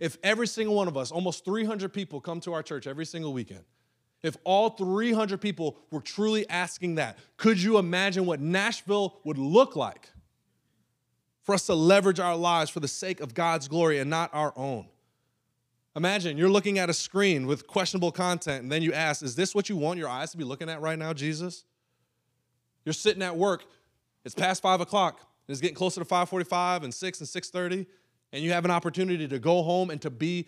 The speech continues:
with your family and to rest. If you say, "Okay, Lord, is this what you want me to be doing with my time that you've given? Is this what you want?" Imagine asking, "How do you want your money spent?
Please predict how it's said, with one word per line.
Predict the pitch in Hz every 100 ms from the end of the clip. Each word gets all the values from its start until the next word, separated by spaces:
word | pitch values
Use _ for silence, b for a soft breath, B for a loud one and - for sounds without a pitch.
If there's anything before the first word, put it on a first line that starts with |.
| B
with | 165 147
your | 127
family | 170 175 180
and | 143 127
to | 120
rest. | 131 165 185 - _ _ _ _ _ _ _ _ _ -
If | 131
you | 165
say, | 180 170
"Okay, | 156 190 156
Lord, | 110 180 170 - B
is | 131
this | 117 196
what | 202 208
you |
want | 196 196
me | 190
to |
be | 165 165
doing | 151 190 180
with | 170 -
my | 147 143
time | - 165 190
that | 156 -
you've | 170 131
given? | 131 160 220 220 _ _ _ _ _ _ -
Is | 127
this | 170 214
what | 220
you | 220
want?" | 196 185 107 - _ _ _ _ _ _ _ _ _ _ _ _ _ 156
Imagine | 170 208 196 -
asking, | 190 202 - 147 -
"How | - 190
do | 220
you | 214
want | 202
your | 185
money | 165 190 208
spent? | - 185 185 - -